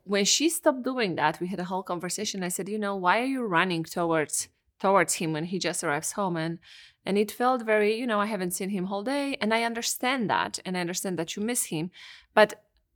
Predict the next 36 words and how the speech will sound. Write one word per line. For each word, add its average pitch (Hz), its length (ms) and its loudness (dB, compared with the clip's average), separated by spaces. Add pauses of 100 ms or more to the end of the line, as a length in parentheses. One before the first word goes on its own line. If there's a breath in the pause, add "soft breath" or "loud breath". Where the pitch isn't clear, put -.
(120)
as 214 220 8
we 262 100 0
talk 240 220 0
about 202 560 4
relationships 185 680 -2
and 175 140 -2
what 160 200 -4
not 226 260 -4
to 202 80 -6
do, 165 360 -4 (460 loud breath)
um, 180 480 2
always 226 340 2
think 214 220 -4
about 190 260 -2
polarity 160 640 2
of 151 360 0
energies, 156 460 -6
polarities 170 1000 0
of 156 260 -4
energies. 165 600 -8
You 214 220 0
as 214 180 6
a 196 80 -2
woman 196 280 -4
need 180 180 -8
to 180 100 -4
be 180 140 -6
creating 170 520 -4
space 208 440 -4
so 180 220 -4
he 240 320 -2
can 160 360 -2 (400 loud breath)
keep 202 160 -6
moving 175 320 0
towards 151 420 0
you, 131 240 -6